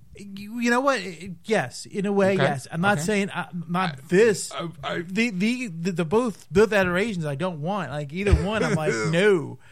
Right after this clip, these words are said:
Speaker 1: But I, if it was a good Joker movie, yes. Like, if, if I could get a movie where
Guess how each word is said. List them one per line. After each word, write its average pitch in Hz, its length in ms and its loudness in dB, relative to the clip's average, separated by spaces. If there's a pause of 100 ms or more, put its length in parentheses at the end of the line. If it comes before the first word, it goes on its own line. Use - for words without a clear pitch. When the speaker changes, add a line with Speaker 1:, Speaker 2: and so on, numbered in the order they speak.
(220)
Speaker 1:
But 165 120 -10 (100)
I, 170 80 -4 (160)
if 190 180 -6
it 170 120 -2
was 170 120 -4
a 165 60 -4
good 185 380 -2
Joker 208 360 0
movie, 196 220 -4
yes. 196 320 -4
Like, 156 180 -6
if, 165 160 -6
if 131 200 -10
I 156 200 -4
could 175 180 -10
get 170 260 -6
a 147 80 -8
movie 160 420 -6
where 143 320 -8